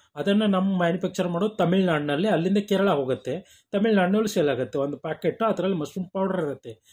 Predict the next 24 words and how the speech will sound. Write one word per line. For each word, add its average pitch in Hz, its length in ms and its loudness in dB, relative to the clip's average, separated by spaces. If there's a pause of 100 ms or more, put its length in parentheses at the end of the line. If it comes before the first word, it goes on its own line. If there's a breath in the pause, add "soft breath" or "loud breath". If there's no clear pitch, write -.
(240 soft breath)
ನೋಡಿ, 175 340 2
ಇವತ್ತು 170 400 -2
ಕೇಸರ್ 196 460 2
ಅಂತೀವಿ, 131 400 0
ಕೇಸರ್ 156 440 -4
ಮಿಲ್ಕು, 143 420 -2
ಬಾದಾಮ್ 151 360 -4
ಶೇಕು 160 400 -6
ಅಂತೀವಿ, 131 260 -16 (260 loud breath)
ಅದರಲ್ಲೆಲ್ಲ 175 460 0
ಸ್ವಲ್ಪ 208 320 0
ಪರ್ಸೆಂಟೇಜ್ 175 480 -2
ಇರುತ್ತೆ. 135 180 -2
ಅದೇ 165 240 2
ರೀತಿ 202 260 -2
ಆ 190 120 -2
ಬಿಸ್ಕೆಟ್ನಲ್ಲಿ 151 640 -8
ಅದರಲ್ಲಿ 185 400 -10 (260 loud breath)
ಇದು 185 140 2
ಬರುತ್ತೆ. 165 400 0
ಇದು 175 180 -2
ಒಂದು 170 340 0
ದೊಡ್ಡ 135 260 -4
ಯೋಜನೆನೇ. 175 840 2